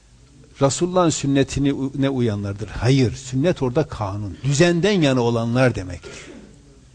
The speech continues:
Devletin düzeninden yana olanlardır. Ama öyle bir kelime kullanmışlar ki sihirli bir kelime.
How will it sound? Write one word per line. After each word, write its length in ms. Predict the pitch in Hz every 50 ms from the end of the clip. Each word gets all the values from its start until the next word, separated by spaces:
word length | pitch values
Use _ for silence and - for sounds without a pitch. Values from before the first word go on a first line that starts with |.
| - - - - - - - - - - - - _ _ - _ _ _ - - _ _ - -
Devletin 600 | 127 123 135 139 147 147 147 - 240 254 220 175
düzeninden 680 | 151 143 120 143 139 143 143 139 139 131 185 226 220
yana 220 | 185 147 127 120 107
olanlardır. 640 | 104 104 98 92 90 90 85 82 82 78 - - - - - - - _ - _ - - _ - _ - _ _ _ _ - _ - - - _ - - _ - - - 110 123 135 131 127 123 127 127 143 151 151 - 151 139 120 117 110 _ - _ - _ - _ - _ _ _ _ _ _ _ -
Ama 400 | 135 139 180 180 170 151 151 160 - -
öyle 240 | 151 143 165 175
bir 60 | 175 -
kelime 300 | - 170 160 165 165 151
kullanmışlar 720 | - - 151 156 160 156 165 156 131 - - 254 254 233
ki 320 | - 226 156 107 98 - - - - - - - _ - - _ _ _ _
sihirli 500 | - - - - 131 147 147 139 180 190
bir 160 | 147 127 110
kelime. 400 | - - 107 101 92 87 90 85